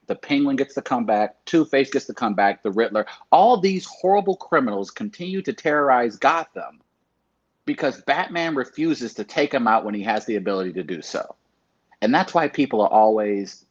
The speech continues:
eh, when it comes to Batman, because you have an opportunity to completely wipe crime off the face of the earth in Gotham, and you elect not to do it because you wanna be seen as the nice guy. You wanna be seen as the cool superhero. Stop it.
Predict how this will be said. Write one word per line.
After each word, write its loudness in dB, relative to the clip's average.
eh, -4
when -8
it -8
comes -4
to -6
Batman, -4
because -2
you 0
have 2
an -6
opportunity 0
to -12
completely 2
wipe 6
crime 0
off -10
the -10
face 0
of -2
the 0
earth 2
in -6
Gotham, -2
and -12
you -4
elect 0
not -2
to -6
do -6
it -12
because 0
you 0
wanna 2
be -10
seen -6
as -6
the 2
nice -2
guy. 0
You -2
wanna -4
be -6
seen -8
as -8
the -6
cool -4
superhero. -2
Stop 2
it. -2